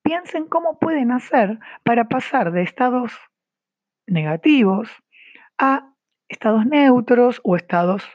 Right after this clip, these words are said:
positivos. Recuerden que si mejoramos nuestra inteligencia emocional, vamos a ser más capaces de reconocer las emociones con claridad, saber qué hacer con ellas, y también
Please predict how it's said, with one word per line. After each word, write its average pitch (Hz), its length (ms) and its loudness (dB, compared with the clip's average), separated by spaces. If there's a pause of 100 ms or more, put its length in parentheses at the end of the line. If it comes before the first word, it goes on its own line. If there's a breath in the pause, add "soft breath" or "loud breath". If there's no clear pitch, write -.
(200)
positivos. 175 840 -6 (720 loud breath)
Recuerden 240 540 -2 (100)
que 208 120 -6
si 196 340 -4
mejoramos 208 540 0
nuestra 196 260 -2
inteligencia 190 580 -2
emocional, 202 680 0 (320 loud breath)
vamos 285 260 0
a 320 60 -10
ser 269 180 -2
más 262 140 -4
capaces 240 440 -2
de 233 120 -2
reconocer 190 680 -4
las 226 220 -6
emociones 185 440 -2
con 170 200 -6
claridad, 180 680 -2 (320 loud breath)
saber 170 380 -2
qué 190 100 -2
hacer 175 300 -4
con 165 180 -4
ellas, 185 560 -4 (300 loud breath)
y 247 80 -4
también 240 580 -2